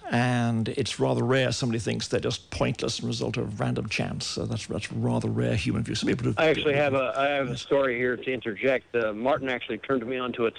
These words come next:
Speaker 2: talk by a guy who I had met when I was working on the Flying Observatory at nasa, who's the co-inventor of the laser, a guy named Charlie Towns,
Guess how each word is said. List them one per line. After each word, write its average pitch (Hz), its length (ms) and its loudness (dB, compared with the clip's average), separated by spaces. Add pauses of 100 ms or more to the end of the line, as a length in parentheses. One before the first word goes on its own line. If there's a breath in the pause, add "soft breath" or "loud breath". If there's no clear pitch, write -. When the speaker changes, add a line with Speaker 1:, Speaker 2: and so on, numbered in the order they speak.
(100)
Speaker 2:
talk 175 340 0
by 120 220 2
a 113 80 0
guy 127 260 2
who 123 160 0
I 110 100 2
had 104 120 -4
met 139 260 0
when 120 100 -2
I 113 60 0
was 113 160 -4
working 120 240 0
on 117 60 0
the 101 80 -6
Flying 127 340 0
Observatory 113 480 0
at 101 60 -2
nasa, 156 400 0
who's 110 180 -2
the 104 120 -4
co-inventor 127 720 0 (260 loud breath)
of 117 100 0
the 113 100 2
laser, 139 540 0 (440 loud breath)
a 127 40 -8
guy 123 120 0
named 113 180 0 (100)
Charlie 120 320 4 (180)
Towns, 131 540 -2